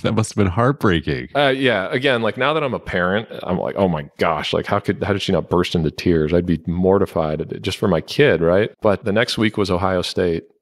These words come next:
Speaker 2: Same thing. There's, there were these things called junior days. This was before recruiting got crazy. And so, you know, I went to Ohio State, and it could not have been more different. Uh, we walked in, Coach Tressel grabbed us the second we got in, pulled us into his office.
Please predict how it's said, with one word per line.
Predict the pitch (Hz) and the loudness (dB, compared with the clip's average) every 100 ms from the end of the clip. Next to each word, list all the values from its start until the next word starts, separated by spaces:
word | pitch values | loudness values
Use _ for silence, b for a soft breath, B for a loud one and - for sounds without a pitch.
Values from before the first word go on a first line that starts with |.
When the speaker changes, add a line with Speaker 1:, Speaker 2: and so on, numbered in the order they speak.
| _ - | _ -4
Speaker 2:
Same | - 87 | 2 2
thing. | - 87 85 | 4 2 4
There's, | 82 85 | 0 0
there | 85 | 0
were | 82 | 0
these | 82 | -2
things | - 85 | -2 -2
called | - 76 | 0 0
junior | 87 85 82 | 2 2 4
days. | 78 78 - _ _ _ _ _ _ _ _ | 2 2 -2 _ _ _ _ _ _ _ _
This | 110 - | -2 0
was | 82 | -2
before | - - 90 80 | -2 -2 2 2
recruiting | 76 73 87 76 | 0 -2 0 2
got | 80 - | 0 -2
crazy. | 87 80 82 - b b b b _ | 0 0 0 -6 b b b b _
And | 104 98 | -6 -4
so, | - 104 98 92 87 - | 0 2 4 2 0 -4
you | 135 | -2
know, | 123 | 0
I | 107 | 2
went | 107 - | 0 0
to | |
Ohio | 101 95 92 | 0 0 0
State, | - 120 | 0 0
and | |
it | 104 | -2
could | - 127 | 0 2
not | 120 110 | 2 0
have | 101 | 0
been | 104 | 0
more | 98 92 | 2 2
different. | 95 90 90 _ - | 0 -2 -8 _ -6
Uh, | 87 85 | -2 0
we | |
walked | 87 92 87 - | 4 4 2 0
in, | 90 87 87 | 2 2 0
Coach | - 90 | -2 0
Tressel | - 87 90 | -2 -2 -4
grabbed | 85 85 87 | 0 2 2
us | 85 - | 0 -2
the | - | -2
second | 87 - | -2 0
we | 85 | 2
got | 82 82 | 2 2
in, | 82 82 | 0 0
pulled | 90 85 | 0 0
us | - | 0
into | 82 82 | -2 0
his | 80 | 0
office. | 76 80 80 76 - | 0 0 -2 -2 -8